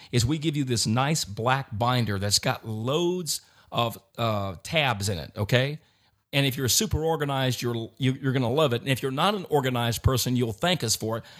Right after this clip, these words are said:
Because if something were to happen, and ladies, maybe you say, "Look, my husband deals with that."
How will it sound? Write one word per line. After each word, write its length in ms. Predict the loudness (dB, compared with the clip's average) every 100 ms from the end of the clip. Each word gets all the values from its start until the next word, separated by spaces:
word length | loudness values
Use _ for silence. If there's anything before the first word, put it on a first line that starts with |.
| -8
Because 360 | -4 0 0 -2 -8 -20 _
if 120 | -2 0
something 600 | 0 2 0 0 -2 0
were 120 | 0
to 80 | 0
happen, 440 | 2 2 0 -8 -16 _ _ _ _
and 120 | 0
ladies, 380 | 2 0 0 0
maybe 200 | 2 2
you 120 | 2
say, 180 | 2 2
"Look, 160 | 0 0
my 140 | 2
husband 360 | 4 2 2 0
deals 200 | 0 -2
with 100 | -2
that." 220 | -4